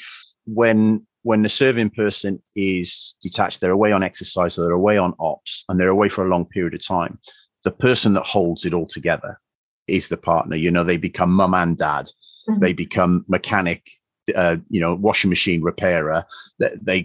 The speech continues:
Speaker 1: kind of school taxi, or they, they take on all these responsibilities. Well, not necessarily willingly, but by necessity, they have to do those things. So you think that almost kind of,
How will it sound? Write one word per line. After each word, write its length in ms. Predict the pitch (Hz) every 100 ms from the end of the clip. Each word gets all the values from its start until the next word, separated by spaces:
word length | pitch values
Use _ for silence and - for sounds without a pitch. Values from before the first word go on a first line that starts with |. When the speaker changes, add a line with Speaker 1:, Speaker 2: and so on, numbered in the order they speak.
| -
Speaker 1:
kind 200 | 101 90
of 80 | -
school 320 | - 110 87
taxi, 480 | - 107 - - 90
or 200 | 127 127
they, 180 | 117 113
they 260 | 107 113
take 380 | 107 - 135 127
on 160 | 117 107
all 160 | 104
these 240 | 98 95 -
responsibilities. 1120 | 92 - 101 95 - 101 95 - 78 95 - - -
Well, 280 | 107 87 - _ - - _
not 180 | 110 107
necessarily 560 | 104 110 - 131 113 87
willingly, 560 | 85 80 76 78 90
but 200 | 92 98
by 160 | 104 92
necessity, 760 | 90 - 139 135 113 - 82 85
they 140 | 90
have 180 | 113 -
to 80 | -
do 240 | 87 104 107
those 240 | - -
things. 320 | - - - - - - - - - -
So 120 | -
you 60 | 127
think 220 | 180 -
that 240 | 139 123
almost 600 | 139 135 135 120 98 -
kind 240 | - 110 101
of, 200 | 90